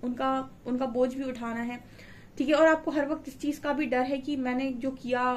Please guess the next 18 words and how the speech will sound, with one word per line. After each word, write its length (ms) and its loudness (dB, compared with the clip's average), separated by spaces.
उसका 240 -4
क्या 240 0
result 400 -2
होगा, 220 -4
ठीक 180 -6
है। 300 2
मैं, 360 -4
अब 300 -8
आपको 260 -2
सब 180 -2
पता 180 0
होता 220 0
है 60 -4
कि 100 -4
आपने 220 -2
क्या-क्या 300 -6
किया 240 -4
है 220 -4